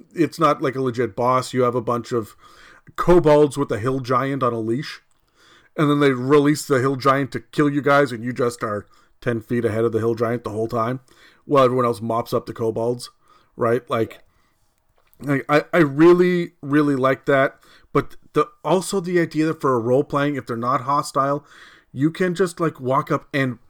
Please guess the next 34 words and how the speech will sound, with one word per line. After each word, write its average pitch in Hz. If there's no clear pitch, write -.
and 127
charm 110
without 156
the, 147
see, 160
there's 147
none 175
of 175
this, 170
"Oh, 147
they 131
know 131
you've 160
been 147
charmed" 123
bullshit 117
like 123
there 135
is 120
in 120
some 131
of 127
the 120
low-level, 117
uh, 113
spells. 104
So 135
you 123
can 220
just 190
go 147
in 139
and 120
charm 117